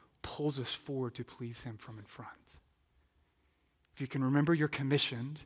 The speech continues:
remember you're accountable, it gets easier to please God in the middle. <laughs>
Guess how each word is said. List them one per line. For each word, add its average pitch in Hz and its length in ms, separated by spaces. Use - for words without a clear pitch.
remember 123 260
you're 131 140
accountable, 127 680
it - 60
gets 147 180
easier 135 220
to 131 100
please 127 260
God 120 220
in 117 60
the 120 80
middle. 113 340
<laughs> - 40